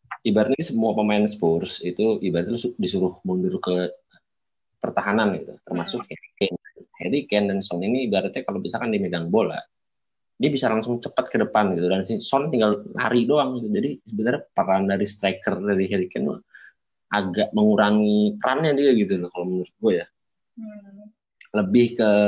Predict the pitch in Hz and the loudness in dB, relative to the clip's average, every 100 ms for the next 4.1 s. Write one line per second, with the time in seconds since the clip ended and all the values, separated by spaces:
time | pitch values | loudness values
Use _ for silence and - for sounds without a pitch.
0 | 101 117 113 - 101 120 98 87 78 80 | 2 -2 -4 0 4 4 4 0 -4 -4
1 | 85 85 85 - 87 82 78 78 98 110 | -4 -2 -4 0 0 0 -4 -6 -6 -2
2 | 113 95 92 101 131 104 95 87 85 80 | 0 2 2 2 0 0 0 -2 -4 -8
3 | - - - 87 - - - - 92 92 | -12 -20 -8 -8 -8 -20 -10 -6 -2 -4